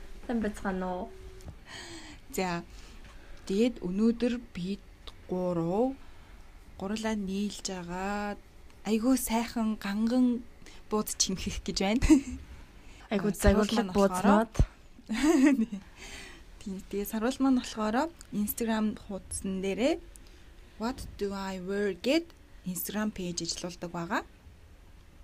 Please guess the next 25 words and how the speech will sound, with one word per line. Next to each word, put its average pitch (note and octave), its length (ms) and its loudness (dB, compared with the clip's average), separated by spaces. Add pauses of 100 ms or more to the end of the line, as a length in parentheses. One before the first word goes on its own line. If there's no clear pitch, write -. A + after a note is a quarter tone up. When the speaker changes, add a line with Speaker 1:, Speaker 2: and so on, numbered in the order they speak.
(200)
Speaker 2:
Тэгээ - 220 -6
тэр G#3+ 100 -4
маань G#3+ 220 0
болохоор G3 320 -6
юу F#3+ 240 -4
вэ F3+ 80 -10
гэхээр F3 340 -10
өдөр F#3+ 220 -4
тутмын F3+ 400 -10
стайл F#3 400 -8
болоод C4 400 -4 (560)
одоо F3 160 -6
энэ F#3+ 260 -4
жил F3 240 -8
бол, D#3+ 160 -12 (140)
а, E3 340 -6
жилийн G3+ 540 -4 (1500)
ги-, E3 400 -10
тухайн A#3 240 2
жилийг E3+ 320 -6
тодорхойлох - 640 -10 (560)
загварын G3+ 400 -2
чиг - 240 -8
хандлагууд E3+ 560 -8
болоод B3 360 -2